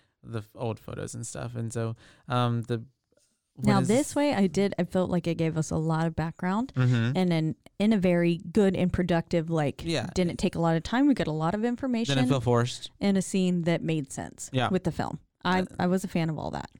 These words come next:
Speaker 1: And so Aikman, um, we find out was, like, a grave robber and took all these, like, hundreds of people from their graves and, like, did whatever to them.
Speaker 2: In order to enhance
Speaker 1: That's right.
Speaker 2: Jonah's,
Speaker 1: Mm-hmm.
Speaker 2: um, seances.
Speaker 1: Powers.
Speaker 2: And to, yeah,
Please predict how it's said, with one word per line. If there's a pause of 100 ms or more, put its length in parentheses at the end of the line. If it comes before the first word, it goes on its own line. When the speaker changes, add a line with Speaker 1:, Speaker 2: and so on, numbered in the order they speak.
(140)
Speaker 1:
And
so
Aikman,
um,
we
find
out
was,
like,
a
grave
robber
and
took
all
these,
like,
hundreds
of (340)
people
from
their
graves
and,
like, (680)
did
whatever
to
them.
Speaker 2:
In
order
to
enhance
Speaker 1:
That's
right. (220)
Speaker 2:
Jonah's,
Speaker 1:
Mm-hmm.
Speaker 2:
um,
seances.
Speaker 1:
Powers.
Speaker 2:
And
to, (100)
yeah,